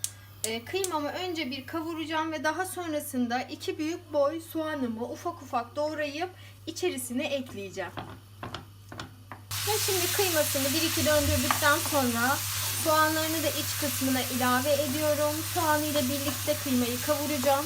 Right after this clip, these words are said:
Daha sulu, daha güzel oluyor o zaman. Kuru olmuyor. Şöyle içerisinde buzlu olan kıymalarım da var. Onlar da yavaş yavaş çözülecek piştikçe. Ve şimdi kıyma ile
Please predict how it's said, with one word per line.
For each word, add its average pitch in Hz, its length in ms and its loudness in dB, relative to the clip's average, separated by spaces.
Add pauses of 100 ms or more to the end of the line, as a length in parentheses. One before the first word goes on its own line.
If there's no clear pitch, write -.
Daha 247 220 2
sulu, 269 380 0
daha 262 240 0
güzel 240 360 2
oluyor 208 320 -2 (140)
o - 100 0
zaman. 214 320 0 (880)
Kuru 302 200 6
olmuyor. 262 600 4 (280)
Şöyle 277 300 2
içerisinde 269 720 -2
buzlu 254 240 -2
olan 262 360 0
kıymalarım 262 580 -2
da 202 100 -2
var. 202 140 -2 (100)
Onlar 247 260 0 (140)
da 214 120 -4
yavaş 262 360 -2
yavaş 202 220 -4 (160)
çözülecek 285 520 -2 (100)
piştikçe. 294 680 -4 (3000)
Ve 403 200 2
şimdi 302 360 0
kıyma 370 320 2
ile 285 220 2